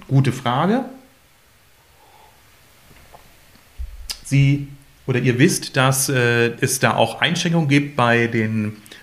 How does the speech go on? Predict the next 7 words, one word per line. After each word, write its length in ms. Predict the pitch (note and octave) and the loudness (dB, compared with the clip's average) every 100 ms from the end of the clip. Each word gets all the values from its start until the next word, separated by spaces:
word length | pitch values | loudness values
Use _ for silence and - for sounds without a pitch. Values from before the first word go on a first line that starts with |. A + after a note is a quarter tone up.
| - | -6
privaten 360 | - A#2 C3 C3 | -2 0 -2 -2
sozialen 380 | A#2 - A#2 | -2 -2 0
Netzwerken 580 | A#2 A#2+ - A2+ A#2 A2+ | -2 -2 -2 -2 -2 -4
wie 80 | A2 | -6
Facebook 500 | G#2 A2+ C3 - A#2 | -4 -4 -4 -6 -6
und 120 | A2 - | -8 -8
Co. 460 | - C#3 F3+ F#3 | 0 2 2 0